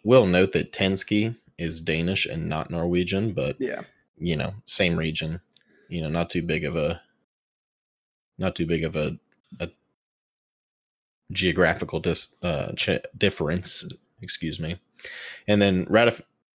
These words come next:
Speaker 1: Ratifaction, I almost said ratification. That is not correct. Ratifaction, uh, was on a lineup with Michael Lele recently. So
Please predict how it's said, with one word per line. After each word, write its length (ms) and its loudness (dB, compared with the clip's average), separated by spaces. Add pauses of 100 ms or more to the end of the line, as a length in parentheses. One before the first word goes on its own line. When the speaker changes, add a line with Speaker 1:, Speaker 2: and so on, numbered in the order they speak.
(140)
Speaker 1:
Ratifaction, 1000 2
I 80 -8
almost 240 -4
said 140 -4
ratification. 680 -4
That 120 -8
is 160 -10
not 200 -8
correct. 320 -6
Ratifaction, 880 0 (440)
uh, 300 0
was 180 0
on 140 2
a 100 2
lineup 280 2
with 100 -4
Michael 300 0
Lele 340 -2 (260)
recently. 440 0
So 340 4